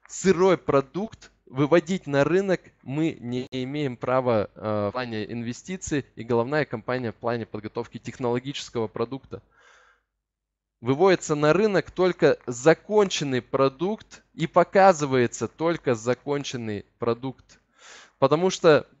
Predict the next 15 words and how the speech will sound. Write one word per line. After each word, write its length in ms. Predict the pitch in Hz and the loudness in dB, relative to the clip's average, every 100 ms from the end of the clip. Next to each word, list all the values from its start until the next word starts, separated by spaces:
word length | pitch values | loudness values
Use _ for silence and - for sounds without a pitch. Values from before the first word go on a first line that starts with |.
| _ | _
э, 600 | - 120 117 120 117 117 | -6 -2 2 2 2 2
головная 420 | 113 120 143 202 170 | 0 -2 0 0 0
компания 560 | 143 - 175 165 135 - _ _ | 0 0 2 2 -2 -4 _ _
является 720 | 123 127 170 156 - 143 123 - _ - 113 _ | -4 2 4 4 4 2 2 0 _ -16 -16 _
пере-, 280 | 190 165 160 _ _ | 0 2 0 _ _
первопроходцами 1080 | 160 165 156 - 175 - 202 202 - 143 120 | 0 2 2 2 -2 2 2 2 0 -4 -4
формирования 880 | - 135 139 139 151 170 196 160 | 0 0 4 4 6 6 6 2
новой 580 | 123 127 160 170 151 131 - | -2 0 0 4 4 4 0
отрасли. 640 | 156 151 120 - 104 95 - _ _ _ _ _ _ _ _ _ - | -2 0 -2 -4 -8 -10 -12 _ _ _ _ _ _ _ _ _ -10
И 100 | 123 | -6
просто 360 | 160 208 - | -2 -2 -2
подумайте, 720 | - 165 185 180 143 - 101 87 _ _ _ 160 _ _ _ _ | -2 -2 0 0 0 0 -2 -4 _ _ _ -20 _ _ _ _
акции 320 | - 143 - 147 | 0 2 2 -6
Теслы 600 | - 180 190 139 107 92 _ _ | -2 -2 -2 -2 -4 -4 _ _
выросли, 720 | 113 151 151 - 131 120 104 | -6 -2 -2 -2 -2 0 0